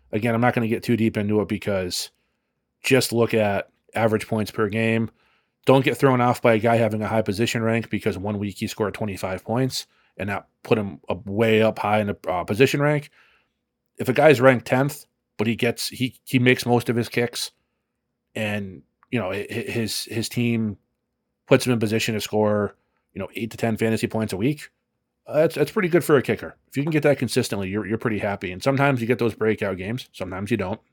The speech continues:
But just find somebody steady. You'll be fine. Top defenses of the week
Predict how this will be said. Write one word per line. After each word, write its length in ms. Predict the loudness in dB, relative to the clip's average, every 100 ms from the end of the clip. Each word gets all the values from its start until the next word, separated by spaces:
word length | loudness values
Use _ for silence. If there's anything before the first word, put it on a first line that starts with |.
| -4
But 220 | -4 -4 _ _ _ _
just 180 | -2 2
find 200 | 2 2
somebody 300 | 2 2 0
steady. 480 | 0 0 2 0 -4 _ -4
You'll 140 | 0
be 120 | 2
fine. 320 | 2 -2 -6 -12 _ _ _ -2
Top 200 | 0 2
defenses 480 | 0 0 0 0 0
of 60 |
the 60 | 2
week 480 | 4 2 -2 -14